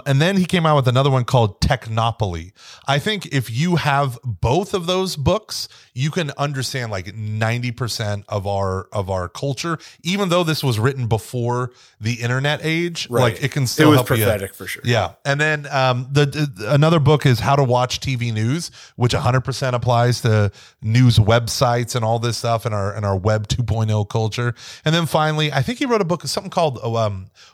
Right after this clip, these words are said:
Speaker 1: what will happen to children or what is happening to children. And it's all on how reading created adolescence. It's a fascinating study,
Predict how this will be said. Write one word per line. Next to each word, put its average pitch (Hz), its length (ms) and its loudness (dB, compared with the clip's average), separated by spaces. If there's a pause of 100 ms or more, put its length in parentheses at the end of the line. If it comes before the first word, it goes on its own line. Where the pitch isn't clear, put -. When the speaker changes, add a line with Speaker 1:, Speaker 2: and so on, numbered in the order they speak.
(280)
Speaker 1:
what 135 80 0
will 147 160 2
happen 139 400 -2
to 117 140 -2
children 139 440 -2
or 117 60 2
what 113 180 2
is 127 120 -2
happening 127 340 0
to 104 100 -2
children. 123 400 0 (280)
And 147 120 2
it's 156 140 0
all 208 280 2
on 165 180 0
how 147 240 0 (140)
reading 170 500 0
created 131 760 0
adolescence. 117 760 -4
It's 139 160 -10
a 135 60 -10
fascinating 165 720 -4
study, 135 420 -6